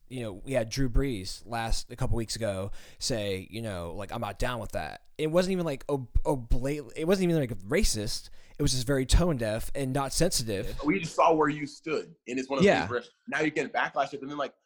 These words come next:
Speaker 2: once you get backlash from people, like, you kinda respect and you kinda think, it's one of the things, it's like, you start saying yourself, like, "Dang, like,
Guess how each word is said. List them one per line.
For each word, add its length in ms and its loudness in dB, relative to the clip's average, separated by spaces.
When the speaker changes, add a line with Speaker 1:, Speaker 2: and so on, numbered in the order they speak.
Speaker 2:
once 160 -4
you 60 -10
get 140 -4
backlash 460 -4
from 120 -12
people, 220 -14
like, 200 -2
you 120 -12
kinda 180 -6
respect 440 -8
and 100 -10
you 80 -8
kinda 280 -4
think, 320 -8
it's 100 -18
one 100 -2
of 60 -6
the 60 -8
things, 100 -4
it's 120 -12
like, 140 -2
you 80 -6
start 240 0
saying 160 0
yourself, 200 0
like, 120 2
"Dang, 200 -4
like, 160 -6